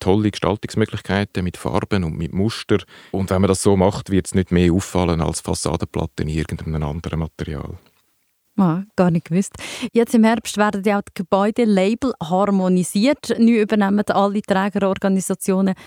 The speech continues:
Speaker 2: Berechnungsmethoden vom Gebäudeenergieausweis von der Kanton.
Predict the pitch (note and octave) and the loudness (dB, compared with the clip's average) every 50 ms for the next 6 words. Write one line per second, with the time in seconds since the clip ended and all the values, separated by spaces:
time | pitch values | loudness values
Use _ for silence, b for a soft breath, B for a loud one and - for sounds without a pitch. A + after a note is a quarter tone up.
0 | B B B B B - F#3+ F#3+ G3+ - - G3+ - - G3+ F#3 - - F#3+ F#3+ | B B B B B 0 2 2 2 0 -2 -4 -2 0 -2 -2 0 2 2 0
1 | G3 - - G3 F#3+ F#3+ F#3 - _ - - - - - F#3 F#3 F#3 F#3 F3+ F3+ | 0 0 0 0 2 2 -2 -4 _ -18 -20 -14 -4 -2 0 2 2 0 0 -2
2 | - _ _ - G3+ E3+ - F3 F3 F#3+ G3+ G3+ G#3+ G#3 - G3 F#3 F3+ - - | -6 _ _ -4 -4 -2 0 2 2 2 2 2 0 0 2 2 0 0 0 0
3 | F#3+ F#3+ G3 - - F#3 - - - F3 - - - - - E3 E3+ - _ _ | -2 -2 -2 -2 -4 -8 -8 -6 -8 -8 -8 -8 -6 -2 -2 -2 -2 -4 _ _
4 | - - F#3 F3+ G3 G#3 A#3 B3 B3+ | 0 2 2 4 4 4 4 4 4